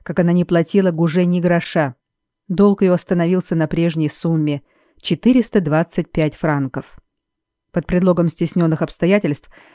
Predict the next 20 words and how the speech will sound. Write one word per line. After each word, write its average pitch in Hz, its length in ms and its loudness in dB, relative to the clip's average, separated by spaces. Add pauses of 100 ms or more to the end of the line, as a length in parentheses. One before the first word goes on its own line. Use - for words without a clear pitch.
(140)
Жервеза 202 400 2
каждый 190 340 2
раз 190 200 2
брала 156 300 0
за 170 120 0
стирку 160 400 -4
деньги. 139 520 0 (640)
Она 190 180 4
мучительно 190 480 0
стыдилась 156 580 0
этого. - 320 -6 (720)
Выходило, 208 560 2 (340)
что - 240 -2
она 208 380 4
надувает 190 600 0
кузнеца, 151 720 -2 (200)
пользуясь 165 520 0
его 160 180 0
любовью. 143 540 -2 (1160)
Купо, 277 480 2